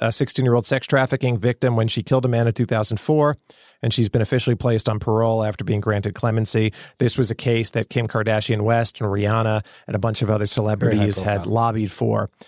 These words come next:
Speaker 1: And, um, you know, a lot of people, um, were split on this on our Facebook page.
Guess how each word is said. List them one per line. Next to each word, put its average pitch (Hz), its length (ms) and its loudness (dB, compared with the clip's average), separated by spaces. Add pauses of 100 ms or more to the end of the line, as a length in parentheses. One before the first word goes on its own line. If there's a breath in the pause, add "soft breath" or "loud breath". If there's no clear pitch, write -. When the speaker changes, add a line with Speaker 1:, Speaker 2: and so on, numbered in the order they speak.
(360 loud breath)
Speaker 1:
And, 123 460 0
um, 131 460 4
you 131 120 2
know, 120 240 4
a 117 80 0
lot 117 200 0
of 113 60 -4
people, 123 640 0
um, 110 720 -6 (200)
were 120 160 2
split 131 480 0
on 110 240 0
this 104 280 0 (120)
on 107 260 0
our 107 240 -4
Facebook 104 480 -2
page. 107 400 0